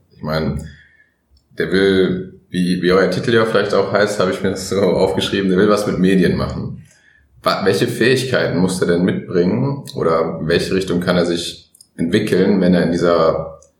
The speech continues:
Welt, und du hast ja gerade viel darüber gesprochen, was guten Content ausmacht, derjenige sein kann, der halt diesen Nerv der Zeit trifft und der es schafft, diesen,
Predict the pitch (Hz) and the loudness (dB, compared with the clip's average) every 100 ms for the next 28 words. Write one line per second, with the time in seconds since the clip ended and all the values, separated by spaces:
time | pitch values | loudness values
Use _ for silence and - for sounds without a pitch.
0 | _ - 80 90 95 87 - 82 82 78 | _ -4 0 0 2 0 0 0 0 -2
1 | 87 82 78 - 78 - - - 104 101 | 0 0 0 -2 -4 -4 -6 -6 -6 -4
2 | 101 98 95 98 98 95 95 - - _ | -4 -2 -2 -2 -2 -2 -4 -12 -20 _
3 | _ - 90 90 87 87 98 95 87 82 | _ 0 2 4 2 2 2 0 -2 0
4 | 85 90 87 87 82 82 80 82 78 - | 2 4 2 0 -4 -2 -2 0 -2 -4
5 | - 78 - 78 80 76 76 95 95 - | -2 -2 0 -2 0 0 2 0 0 -4
6 | - - - 78 - - - 78 71 71 | -10 -10 -6 -4 -4 -4 0 2 2 2
7 | - - - - 92 - - - - - | 0 -2 -2 0 -2 -4 -6 -2 0 0
8 | - - | 0 -4